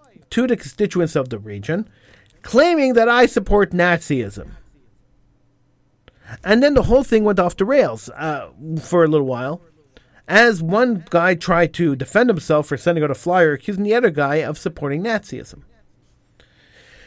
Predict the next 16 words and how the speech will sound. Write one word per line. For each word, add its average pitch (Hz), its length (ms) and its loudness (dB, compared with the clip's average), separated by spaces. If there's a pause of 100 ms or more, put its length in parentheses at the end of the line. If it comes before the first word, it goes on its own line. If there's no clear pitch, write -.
(240)
And 247 100 6
I 262 60 8
sta-, 285 460 0
and, 254 100 2
and 262 180 2
that's 294 220 2
got 302 240 0
me 349 100 6
thinking. 156 480 0
After 220 320 -2
that 220 200 4
debate, 165 260 2
I 180 40 2
started 143 300 -4
thinking 127 380 -10
about 127 380 -6